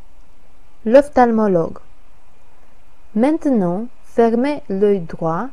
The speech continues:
et lisez avec le gauche la troisième ligne, s'il vous plaît. Marius. Six, neuf.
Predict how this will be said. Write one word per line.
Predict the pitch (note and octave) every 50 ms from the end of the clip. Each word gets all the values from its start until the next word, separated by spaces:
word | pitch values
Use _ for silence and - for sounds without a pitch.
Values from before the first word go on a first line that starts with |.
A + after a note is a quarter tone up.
| - - -
et | - A#3 A3
lisez | G#3 G#3+ A3 A3 G3+ G3 - C4 C4+ C4+ C4 -
avec | F#3+ F#3 F3+ E3+ F3 F3 E3+ -
le | F#3+ G3 A#3+ C4 A#3+
gauche | - - E3+ E3 E3+ A3 B3 - - - - - -
la | G#3 G3 F#3+ F#3
troisième | - - - - C4 C4+ B3+ A3+ G3+ F#3+ G#3 G#3 G#3 G3+ G3
ligne, | F3+ F3 D#3+ - - - - - - - - - - - - -
s'il | - - - G3 F3+
vous | E3+ E3+ F3 E3
plaît. | - - E3 D#3+ F3 - - - - - - - - - - - - - - - - - - - - - - - - - - - - - - - - - - - - - - - - - - - - - - - - - - - - - -
Marius. | - A#3+ A3+ G3+ F3+ E3+ E3 D#3 F3 - - - - - - - - - - - - - - - - - - - - - - - - - - - - - - - - - - - - - - -
Six, | - - - - - A3+ G#3 G3+ G#3 A#3 C4 - - - - - - - - - - - - - - - - -
neuf. | G#3 G3+ G3+ G3 F#3 F#3+ A3+ B3 - - - -